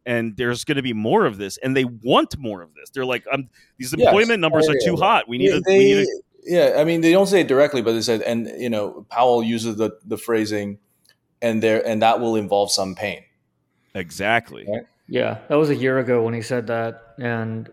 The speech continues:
Speaker 3: they say that interest rate policy takes about a year to a year and a half to kick in,
Speaker 2: To
Speaker 3: right?
Speaker 2: bite,
Speaker 3: So it should
Speaker 2: yeah.
Speaker 3: be,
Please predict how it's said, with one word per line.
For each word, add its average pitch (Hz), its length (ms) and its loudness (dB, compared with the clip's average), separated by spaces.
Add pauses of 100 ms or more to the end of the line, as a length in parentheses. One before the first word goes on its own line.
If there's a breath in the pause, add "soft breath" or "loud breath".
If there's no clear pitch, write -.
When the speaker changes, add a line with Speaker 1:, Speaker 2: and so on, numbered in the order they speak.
(280)
Speaker 3:
they 131 160 -4
say 147 240 0
that 127 480 -2 (400)
interest 139 360 -6
rate 131 160 -4
policy 127 340 -4
takes 123 240 -10
about 120 180 -6
a 117 40 -8
year 120 260 -4
to 120 80 -4
a - 20 -8
year 113 220 -6
and 107 80 -8
a 104 40 -12
half 113 340 -6
to 110 300 -8
kick 117 200 -10
in, 117 160 -4
Speaker 2:
To 101 60 -8
Speaker 3:
right? 101 120 -10
Speaker 2:
bite, 95 120 -8
Speaker 3:
So 104 240 -2
it 104 100 -12
should 123 160 -8
Speaker 2:
yeah. 123 100 -10
Speaker 3:
be, 117 200 -12